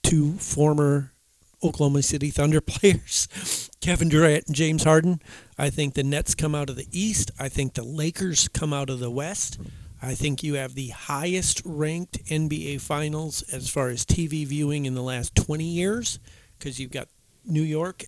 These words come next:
and Los Angeles, and you've got three of the biggest stars, four if you count Anthony Davis. And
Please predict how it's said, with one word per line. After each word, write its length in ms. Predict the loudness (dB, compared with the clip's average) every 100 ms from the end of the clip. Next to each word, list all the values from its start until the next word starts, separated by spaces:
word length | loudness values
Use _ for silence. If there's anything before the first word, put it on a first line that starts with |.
| -12
and 160 | -10
Los 240 | -8 -8 -6
Angeles, 520 | -6 -6 -8 -8 -8
and 180 | -8 -8
you've 180 | -10 -10
got 260 | -12 -12 -16
three 300 | -14 -8 -6
of 60 | -6
the 60 |
biggest 320 | -6 -4 -2 -2
stars, 680 | 0 0 0 0 0 -2 -4 _ _ _ _
four 480 | -6 -4 -4 -8 -8
if 200 | -10 -10
you 80 | -12
count 240 | -8 -6
Anthony 380 | -6 -6 -4 -4
Davis. 500 | -4 -4 -2 -4 -4 -10 -20 _ _ _ -8
And 300 | -6 -6